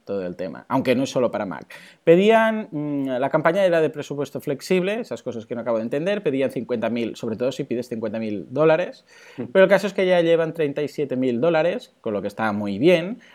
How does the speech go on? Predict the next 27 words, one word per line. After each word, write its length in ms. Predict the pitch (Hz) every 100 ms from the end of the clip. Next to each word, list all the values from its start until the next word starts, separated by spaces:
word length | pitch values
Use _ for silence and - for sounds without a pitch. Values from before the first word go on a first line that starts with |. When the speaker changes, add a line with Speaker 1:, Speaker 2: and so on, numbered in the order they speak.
| _
Speaker 1:
Las 160 | 139 143
recompensas, 1080 | 151 160 147 165 165 156 165 147 143 135 -
ah, 640 | 131 123 117 113 104 95 65 -
están, 520 | 131 151 143 127 - - - -
ah, 200 | 120 120
muy, 300 | 131 143 131
muy 480 | 139 147 160 170
bien 440 | 151 156 139 123 -
estudiadas. 800 | 143 - 143 151 170 180 220 - _ _
La 140 | 131
primera, 460 | 120 151 170 151 131
que 80 | 135
es 80 | 139
la 100 | 131
destacada, 500 | 127 131 120 139 120
bueno, 200 | 175 151
no 100 | 156
es 60 |
la 100 | 143
primera, 320 | 143 151 160
es 100 | 170
la 100 | 135
destacada, 520 | 127 - 123 135 156 175
son 220 | 147 131
ciento 220 | 135 127
noventa 360 | 131 117 107 98
dólares, 640 | 139 170 160 180 240 -